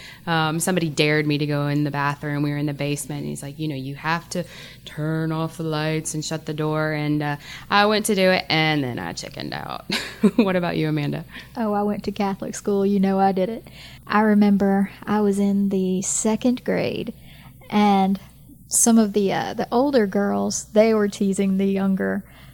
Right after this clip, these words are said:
Speaker 2: set, like, second and third graders, saying, "Oh, you won't go do the Bloody Mary ritual or anything like that. You won't go in the,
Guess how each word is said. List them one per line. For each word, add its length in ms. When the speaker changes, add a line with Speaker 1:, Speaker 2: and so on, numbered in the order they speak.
Speaker 2:
set, 500
like, 240
second 340
and 120
third 260
graders, 520
saying, 340
"Oh, 280
you 200
won't 260
go 220
do 480
the 100
Bloody 320
Mary 340
ritual 640
or 120
anything 340
like 180
that. 280
You 120
won't 240
go 200
in 160
the, 160